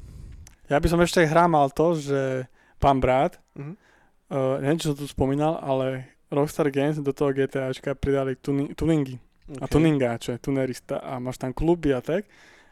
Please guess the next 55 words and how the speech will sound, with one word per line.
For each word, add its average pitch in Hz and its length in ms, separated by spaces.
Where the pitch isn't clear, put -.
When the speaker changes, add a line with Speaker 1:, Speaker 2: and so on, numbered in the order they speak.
Speaker 1:
A 139 80
Bracho 156 260
to 151 140
začal 143 320
hrať 143 260
a 147 60
je 127 80
to 131 80
strašne 147 420
cool. 151 320
Má, 131 140
dokonca 147 400
má 139 160
vlastnú 143 400
garáž, 135 640
Speaker 2:
Mhm. 131 100
Speaker 1:
vlastný 135 460
klub 160 180
v 151 80
garáži, 127 460
no 135 80
má 135 100
vlastný 135 400
bar, 143 460
klubovňu 151 480
so 139 80
všetkým. 175 400
A - 80
tam 139 160
má 131 80
svoje 135 240
tuningářské 127 500
autá, 135 320
chodia 135 240
na 127 140
zrazy 127 320
a - 20
tak, - 240
v - 60
novom 135 160
G 139 100
T - 100
Ačku. - 280
To 165 100
je 151 60
Speaker 2:
Ok, 170 100
Speaker 1:
tak. 165 220
Speaker 2:
ok, 123 180
ok. - 180
Speaker 1:
Že 143 100
proste 165 280
tí 180 80
Rockstari 175 420
sú 160 140
makači. 127 560